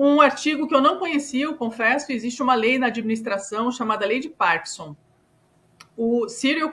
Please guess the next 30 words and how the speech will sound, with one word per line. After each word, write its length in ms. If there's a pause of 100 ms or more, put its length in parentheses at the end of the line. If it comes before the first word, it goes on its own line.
(100)
Parkinson, 560
em 60
cinquenta 380
e 40
cinco, 440 (180)
escreveu 340
um 60
artigo 400
e 20
publicou 600
numa 200
pesquisa 640
da 80
administração, 720 (540)
dizendo 480
que 320
o 80
trabalho 720
tem 420
um, 320
um 160
poder 760 (200)
de 300
ocupar 500
mais 320
espaço 640
do 140
que 460 (120)
ele 140
deveria, 640